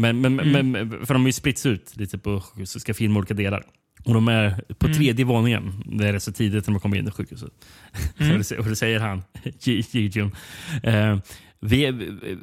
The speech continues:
Speaker 1: vi är på tredje våningen och kan redan känna att temperaturen här är kallare."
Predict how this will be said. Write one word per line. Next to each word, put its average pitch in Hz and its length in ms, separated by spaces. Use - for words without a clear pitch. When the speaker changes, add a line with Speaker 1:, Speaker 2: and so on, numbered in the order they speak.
Speaker 1:
vi 139 100
är 147 40
på 165 120
tredje 156 480
våningen 127 600
och 117 140
kan 117 140
redan 117 400
känna 110 360
att 107 80
temperaturen 101 560
här 90 240
är 90 40
kallare." 92 480